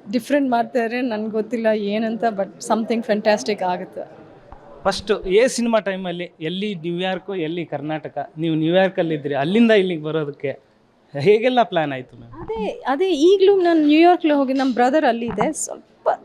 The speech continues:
Speaker 1: ಸ್ವಲ್ಪ, ಆ, ನಮ್ಮ ಬ್ರದರ್ ಇದೆ. ನಾನು, ಆ, ಈಗ ಕಾನ್ ಫಿಲ್ಮ್ ಫೆಸ್ಟಿವಲಿಂದ ಬಂದಿದ್ದೀನಿ, ಯು-, ನ್ಯೂಯಾರ್ಕಿಂದ ಬಂದಿದ್ದೀನಿ. ನಾನು ನ್ಯೂಯಾರ್ಕ್‌ಲ್ ವಾಕ್ ಮಾಡ್ತಾಯಿದ್ದೀನಿ, ಅದು ಮನೆ ಇತ್ತಲ್ಲ. So, ನಾನು sometimes ಥಿಂಕ್ ಮಾಡ್ತಾಯಿದ್ದೀನಿ, ನಮ್ಮ ಲೈಫೇ ಚೇಂಜ್ ಮಾಡಿದ.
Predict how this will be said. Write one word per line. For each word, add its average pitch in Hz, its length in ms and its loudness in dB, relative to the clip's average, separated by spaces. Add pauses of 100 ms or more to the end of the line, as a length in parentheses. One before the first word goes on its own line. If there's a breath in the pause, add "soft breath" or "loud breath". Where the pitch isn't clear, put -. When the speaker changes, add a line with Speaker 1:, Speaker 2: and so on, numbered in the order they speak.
(600)
Speaker 1:
ಸ್ವಲ್ಪ, - 300 -18 (720 soft breath)
ಆ, 202 120 -6 (540)
ನಮ್ಮ 254 320 -2
ಬ್ರದರ್ 254 280 2
ಇದೆ. 254 240 0
ನಾನು, 233 320 -2 (680)
ಆ, 247 40 6 (160)
ಈಗ 339 260 6
ಕಾನ್ 302 480 0
ಫಿಲ್ಮ್ 320 200 0
ಫೆಸ್ಟಿವಲಿಂದ 302 580 0
ಬಂದಿದ್ದೀನಿ, 247 800 0
ಯು-, 220 100 -2
ನ್ಯೂಯಾರ್ಕಿಂದ 277 540 0
ಬಂದಿದ್ದೀನಿ. 220 420 -4
ನಾನು 302 200 -6 (600 loud breath)
ನ್ಯೂಯಾರ್ಕ್‌ಲ್ 349 500 2 (760)
ವಾಕ್ 330 260 4
ಮಾಡ್ತಾಯಿದ್ದೀನಿ, 320 480 2
ಅದು 262 200 2
ಮನೆ 294 360 4
ಇತ್ತಲ್ಲ. 208 340 0 (840)
So, 370 160 2
ನಾನು 392 200 4
sometimes 381 560 2
ಥಿಂಕ್ 370 220 2
ಮಾಡ್ತಾಯಿದ್ದೀನಿ, 320 600 2
ನಮ್ಮ 277 200 2
ಲೈಫೇ 311 440 4
ಚೇಂಜ್ 330 420 2
ಮಾಡಿದ. 247 360 -4